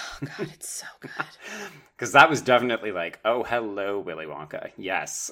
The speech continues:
Speaker 2: <laughs> come through to my magical candy land, <laughs> the paradise."
Speaker 1: That is, like, it is just, like, him tiptoeing into, like, "Hey, kids, you like Cabinet of Doctor Caligari? Just fucking wait until you see my stage show." <laughs>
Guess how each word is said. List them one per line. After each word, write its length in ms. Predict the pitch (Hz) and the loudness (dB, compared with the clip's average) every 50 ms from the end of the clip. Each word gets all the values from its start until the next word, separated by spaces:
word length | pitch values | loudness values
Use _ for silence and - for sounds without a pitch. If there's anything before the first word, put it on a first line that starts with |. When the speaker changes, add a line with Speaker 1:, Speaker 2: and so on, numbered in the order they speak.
| - - | -10 -10
Speaker 2:
<laughs> 100 | - - | -10 0
come 240 | - 127 139 151 | 0 2 2 2
through 260 | 147 151 151 131 131 131 | 0 0 2 4 4 4
to 100 | 151 135 | 4 6
my 140 | 117 110 | 6 6
magical 480 | 107 107 104 107 107 - 123 117 - 120 | 6 6 4 4 4 2 0 0 0 -2
candy 360 | 113 - 117 110 110 113 117 101 | -2 -2 -4 -2 -2 -4 -4 -2
land, 260 | 95 92 87 92 - - - | -2 -2 -2 -2 -4 -4 -4
<laughs> 220 | 196 - - - | -4 -4 -4 -4
the 80 | - 113 | -6 -2
paradise." 260 | 104 131 127 120 113 | 0 2 4 4 6
Speaker 1:
That 200 | 147 185 190 226 | 8 8 8 8
is, 160 | 233 240 233 214 | 6 4 2 2
like, 260 | 254 254 247 - - | 0 0 -2 -2 -2
it 120 | 208 208 202 | 0 0 0
is 180 | 226 220 185 | 0 -2 -4
just, 500 | - - 180 160 165 - - - - - - | -2 0 2 2 2 0 -6 -12 -16 -20 -20
like, 260 | - - 180 170 160 - | -16 -8 -6 -6 -6 -6
him 200 | - 180 156 147 | -4 -4 -4 -4
tiptoeing 540 | - - 170 - - - 175 147 143 147 143 | -2 -4 -4 -6 -4 -6 -4 -4 -4 -4 -4
into, 220 | 139 143 - 156 135 | -6 -4 -4 -4 -2
like, 220 | 127 107 110 113 | -2 -4 -4 -4
"Hey, 160 | - 185 196 185 | -2 -2 -2 0
kids, 300 | - - 143 131 156 180 | 0 0 0 0 2 2
you 60 | 190 | 2
like 180 | 170 165 127 - | 2 2 2 2
Cabinet 280 | - 180 160 165 165 | 2 2 4 2 0
of 60 | 156 160 | 0 0
Doctor 240 | 156 151 156 156 | 0 0 0 -2
Caligari? 560 | 156 - 180 156 156 156 147 160 156 156 165 165 - - - - | -2 0 2 2 2 2 2 2 2 2 0 -2 -6 -12 -10 -8
Just 180 | - 175 - - | -8 -6 -2 0
fucking 320 | 196 180 - - 165 165 | 0 2 2 0 0 2
wait 300 | 160 165 165 160 - - | 4 4 4 4 2 -2
until 180 | 185 160 160 - | -6 -4 0 0
you 80 | 175 | 0
see 140 | 170 - 175 | 0 0 -2
my 100 | 156 - | -2 -4
stage 400 | - - - - 170 156 147 135 | -6 -6 2 4 4 4 4 0
show." 380 | - 175 175 123 139 196 220 - | -2 0 0 2 4 2 2 2
<laughs> 60 | - | 0